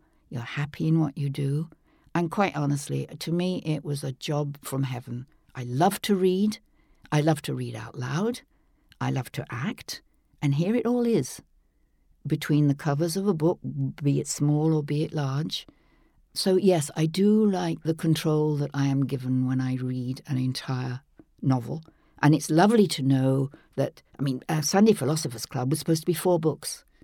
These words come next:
and I think it ended at nine. "No Greek at all. I don't have a word of Greek, I'm afraid. Not one." "Neither do I," said Isabel. "And yet does that stop me expressing views on Aristotle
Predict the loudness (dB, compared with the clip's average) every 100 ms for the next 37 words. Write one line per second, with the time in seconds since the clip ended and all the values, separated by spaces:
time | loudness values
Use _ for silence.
0 | _ _ _ _ _ 0 0 2 0 0
1 | -4 -4 -6 -8 -8 -8 -10 -12 -14 _
2 | _ _ _ _ _ _ _ _ _ _
3 | _ _ _ _ _ 4 6 6 4 2
4 | 2 -2 2 2 2 -4 _ _ _ _
5 | _ 2 4 4 4 2 2 2 2 2
6 | 2 2 0 0 0 2 2 2 0 0
7 | -2 4 6 6 4 0 4 6 6 2
8 | _ _ _ _ _ _ _ _ _ _
9 | _ _ _ _ _ 4 6 6 6 4
10 | 2 0 2 2 -2 -6 _ _ 0 2
11 | 4 4 4 2 0 -2 -8 _ 2 6
12 | 6 6 2 4 2 2 0 2 2 2
13 | 2 2 0 2 2 2 0 2 2 0
14 | 2 2 2 2 2 0 0 -2 -2 -8